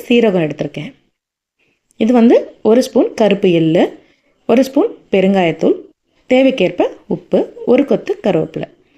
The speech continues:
இது எல்லாமே வறுத்து பவுடர் பண்ணணும். ஃபஸ்ட்டு நம்ம அரிசி சேர்த்து அரிசி பொரியாகிற வரைக்கும் நம்ம வந்து வறுக்கணும். நம்ம நார்மலா முருங்கைக்கீரைக்கெல்லாம் வந்து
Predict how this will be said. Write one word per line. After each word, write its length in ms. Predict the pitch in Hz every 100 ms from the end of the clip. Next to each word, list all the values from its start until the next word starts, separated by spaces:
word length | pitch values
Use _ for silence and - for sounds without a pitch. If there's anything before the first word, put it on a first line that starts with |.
| _ _ -
இது 80 | 226
எல்லாமே 260 | 226 240 285 208
வறுத்து 320 | 196 233 - 359
பவுடர் 280 | 214 180 180 160
பண்ணணும். 320 | 156 160 269
ஃபஸ்ட்டு 240 | - 196 226
நம்ம 140 | 190 165
அரிசி 220 | 185 214 -
சேர்த்து 280 | - - 311 - - _ - 214
அரிசி 240 | 294 339 339
பொரியாகிற 460 | 214 226 226 190 165
வரைக்கும் 260 | 160 165 320
நம்ம 140 | 208 160
வந்து 160 | 240 190
வறுக்கணும். 360 | 165 165 156 - _ _ _ _ _ _ _ _ -
நம்ம 160 | 220 214
நார்மலா 420 | 208 220 220 233 226
முருங்கைக்கீரைக்கெல்லாம் 800 | 208 220 214 190 180 185 196 208
வந்து 180 | 185